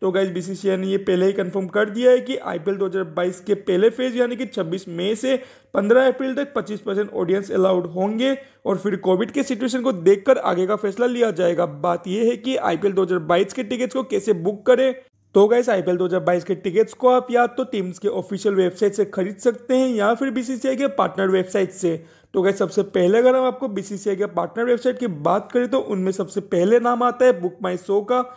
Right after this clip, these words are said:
उसके बाद नाम आता है insider dot in का, फिर नाम आता है टिकट जेनी का, उसके बाद Events Now और आखिर में नाम आता है Paytm का। तो गाइस, अब ये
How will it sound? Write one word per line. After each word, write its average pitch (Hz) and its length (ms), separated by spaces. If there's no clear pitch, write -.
उसके - 300
बाद 175 220
नाम 180 200
आता 185 160
है 208 80
insider 185 440
dot 196 260
in 208 180
का, 254 220
फिर 247 140
नाम 254 200
आता 254 180
है 269 80
टिकट 185 440
जेनी 190 300
का, 269 220
उसके - 340
बाद 202 260
Events 190 380
Now 226 320
और 214 100
आखिर 185 400
में 202 80
नाम 196 160
आता 196 160
है 233 140
Paytm 180 420
का। 156 160
तो 202 80
गाइस, 208 240
अब 202 100
ये 214 100